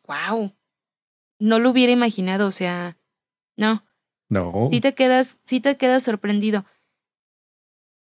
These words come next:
Speaker 1: Le comentaba a Fernando porque él, conforme iba leyendo o me iba así como que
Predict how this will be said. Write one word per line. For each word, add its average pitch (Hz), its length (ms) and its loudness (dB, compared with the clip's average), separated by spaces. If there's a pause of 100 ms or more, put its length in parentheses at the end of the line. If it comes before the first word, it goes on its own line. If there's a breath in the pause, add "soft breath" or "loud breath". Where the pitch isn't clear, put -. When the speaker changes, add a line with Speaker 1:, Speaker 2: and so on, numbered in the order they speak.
(380)
Speaker 1:
Le 226 180 2
comentaba 254 520 2
a 285 40 -2
Fernando 226 500 0
porque 196 360 -2
él, 214 260 -2
conforme 185 460 -2
iba 208 140 0
leyendo 202 640 0
o 156 640 -6
me 180 220 2
iba 196 120 4
así 220 160 0
como 202 300 -2
que 170 320 -6